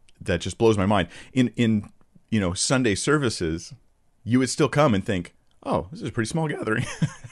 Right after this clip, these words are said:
And it's, and guess what? It's still worth doing. So that's just some encouragement for those who might be serving the Lord and you feel like your ministry is too small, your impact is too little, um, your, what you're doing is not significant enough.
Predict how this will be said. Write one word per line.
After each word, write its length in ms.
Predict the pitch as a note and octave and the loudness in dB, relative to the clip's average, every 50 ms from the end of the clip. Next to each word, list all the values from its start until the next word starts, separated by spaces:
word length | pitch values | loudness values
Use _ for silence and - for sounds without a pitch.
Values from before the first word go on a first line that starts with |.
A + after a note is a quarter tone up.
| - - - - - | -20 -20 -20 -8 -2
And 140 | - C3 C3 | 2 2 2
it's, 220 | A#2 - - - | 2 2 -2 -4
and 140 | - G#2+ G2+ | -2 0 2
guess 180 | G2+ A#2 - - | 2 2 2 2
what? 80 | - | -2
It's 120 | - F2 - | -2 -2 -2
still 180 | - G#2 F#2 | -2 0 0
worth 180 | F2 F2 E2+ - | 0 0 -4 -4
doing. 220 | - - F2+ - - - - - - - - - - - - - - - - | -6 -8 -8 -10 -12 -16 -20 -20 -20 -20 -20 -20 -20 -20 -20 -20 -20 -20 -6
So 180 | - - C3 B2+ | 2 6 6 8
that's 280 | C3+ E3 E3+ E3 - | 10 10 10 8 6
just 260 | - E3 D#3 - - - | 0 0 0 0 -2 -4
some 180 | - - C3 | -2 0 0
encouragement 440 | B2 A2+ - C#3 C3 A#2+ C3 B2 A2+ | 0 2 4 2 4 4 2 0 0
for 120 | - A#2+ | 4 4
those 220 | A2 A#2 A#2+ A#2+ A2+ | 6 8 6 6 4
who 220 | A2+ - G#2+ B2 | 0 -2 0 2
might 180 | A2+ A2+ A2 - | 2 2 2 2
be 220 | A2+ G#2+ G#2 - - G#2 F#2+ | 0 0 0 -2 -4 -8 -8
serving 340 | - - - B2+ A#2+ A#2 A#2+ | -6 -2 2 2 2 4 4
the 80 | A2 G2+ | 2 2
Lord 320 | G2 G2+ G2+ G2+ G2+ G2 | 4 4 6 6 4 4
and 140 | - F2+ F#2 | 2 0 0
you 80 | F2+ E2+ | 0 0
feel 180 | - A2 G#2 | 0 0 2
like 220 | G2+ G2 F#2 - - | 4 2 2 2 0
your 80 | F#2 | -2
ministry 440 | F2+ F#2 F#2+ G2 - - - F#2+ F#2 | 0 0 0 -2 -2 -2 -2 0 0
is 120 | F2 - | 0 -2
too 140 | - - E2+ | -4 -8 -10
small, 520 | E2 - - A#2+ A2+ G#2 G2+ G2+ G2 G2 F#2+ | -8 -4 0 0 2 4 4 4 4 2 2
your 140 | F2 E2 | 0 0
impact 400 | F2 F2+ E2+ F#2 G#2 E2+ E2 - | -2 -2 -2 -2 -2 -2 -2 -4
is 100 | F2+ F2 | -8 -10
too 160 | - - - F2 | -10 -8 -8 -6
little, 600 | E2+ E2+ F#2+ F#2+ F#2+ F2+ F2 F2 E2+ E2+ E2+ - - - | -4 -2 -2 0 2 2 2 2 2 0 -2 -4 -6 -6
um, 360 | D#2+ E2 E2 D#2+ D2 D#2+ - - | -6 -4 -4 -4 -6 -6 -6 -4
your, 180 | F#2+ F#2 E2+ D#2+ - - | -2 -2 -2 -2 -4 -4
what 140 | E2+ F#2 - | -4 -4 -2
you're 80 | E2+ E2+ | -2 -2
doing 160 | F#2+ F2+ E2+ | -2 -2 -2
is 80 | E2 - | -2 -4
not 120 | D#2+ - | -4 -6
significant 560 | - - - E2+ F2 E2+ - F#2 A2 G#2 E2 | -6 -8 -6 -6 -6 -4 -4 -4 -4 -6 -6
enough. 480 | F#2 D#2+ E2 E2 E2 E2 D#2+ - - | -4 -4 -4 -4 -4 -4 -6 -8 -12